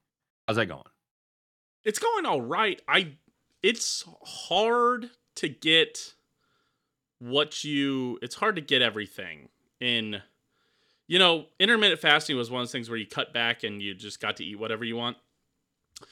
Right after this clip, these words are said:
Speaker 2: It's weird because I end up eating a lot of things that it's hard. There's not many vegetarian options, you realize. There isn't a ton, you know, and a lot of 'em have a lot of carbs. Uh,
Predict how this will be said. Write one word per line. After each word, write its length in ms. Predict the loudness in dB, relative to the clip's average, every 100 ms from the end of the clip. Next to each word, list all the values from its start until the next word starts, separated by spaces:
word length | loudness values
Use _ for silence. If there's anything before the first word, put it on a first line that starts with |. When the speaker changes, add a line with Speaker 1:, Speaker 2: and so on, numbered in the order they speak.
| -20 -20 _ _
Speaker 2:
It's 280 | -2 -2 -8
weird 380 | -4 -2 -2
because 320 | -4 -2 -2 0
I 120 | 0
end 200 | 0 -2
up 140 | -2
eating 280 | -4 -4 -2
a 60 | 0
lot 260 | 2 2
of 120 | 0 -2
things 500 | -2 0 -2 -8 -4
that 240 | -4 -4 _ _ _
it's 140 | -12 -10
hard. 500 | -2 2 4 2 -2
There's 180 | -2
not 220 | 0 0 2
many 160 | 0
vegetarian 500 | 2 0 2 2 2
options, 360 | 0 -4 -12 -18
you 80 | -14
realize. 280 | -12 -12 -2
There 120 | -2
isn't 180 | 0 -2
a 80 |
ton, 460 | -4 -4 -2 -4 -8
you 100 | -6
know, 260 | -2 -2 -4 _ _ _ _ _ _ _ _ -2
and 180 | 0
a 40 | 0
lot 240 | 4 4
of 80 | 4
'em 200 | -2 -6 _ _ _ _
have 120 | -4
a 60 | 0
lot 220 | 2 2
of 80 | -2
carbs. 500 | -8 -8 -12 -18 -12 -4
Uh, 400 | -2 -2 -4